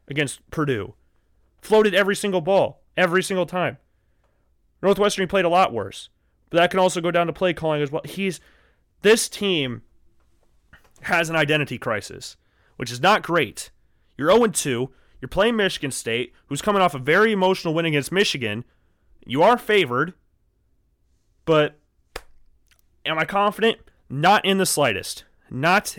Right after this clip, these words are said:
in the frickin' slightest am I confident in this game. So I hope for Petras' sake,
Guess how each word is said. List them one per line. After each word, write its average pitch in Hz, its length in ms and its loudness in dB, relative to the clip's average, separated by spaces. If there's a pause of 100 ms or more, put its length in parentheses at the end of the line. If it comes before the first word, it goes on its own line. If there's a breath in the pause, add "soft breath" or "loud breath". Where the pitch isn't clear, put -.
in 143 100 -6
the 123 80 -4
frickin' 175 520 -2
slightest 104 580 -6 (380)
am 156 120 -2
I 139 100 2
confident 123 460 -4
in 107 80 -8
this 104 160 -10
game. 113 240 -14 (1080)
So - 160 0
I 165 120 4
hope 220 220 2
for 185 80 -10
Petras' 214 360 -4
sake, 175 400 -2